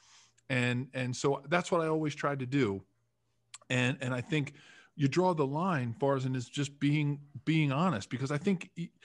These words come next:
if I just went in every week to our podcast and said, "Oh, the Chiefs are gonna beat the Raiders, the Chiefs are gonna beat this team,"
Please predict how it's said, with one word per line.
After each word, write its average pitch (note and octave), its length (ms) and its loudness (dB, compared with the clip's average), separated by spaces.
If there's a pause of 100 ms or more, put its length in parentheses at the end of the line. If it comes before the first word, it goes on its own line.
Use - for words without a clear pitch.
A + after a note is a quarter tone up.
(240)
if C#3 140 -4
I A#3 100 2
just A3+ 240 -2
went F3+ 160 4
in D3+ 120 4
every D3 220 2
week C#3 200 0
to B2+ 100 -4
our A#2+ 100 0
podcast A#2+ 560 -4
and A#2 100 -2
said, G#2+ 220 2 (300)
"Oh, B2+ 180 2
the A2 60 -2
Chiefs C#3 320 0
are A2 60 -4
gonna G2+ 280 -4
beat A2 200 -6
the G2 80 -2
Raiders, G2 360 -2
the B2+ 60 -6
Chiefs D#3 280 0
are C#3 60 0
gonna B2 160 0
beat A2 240 -4
this A2+ 120 -8
team," G#2+ 160 -4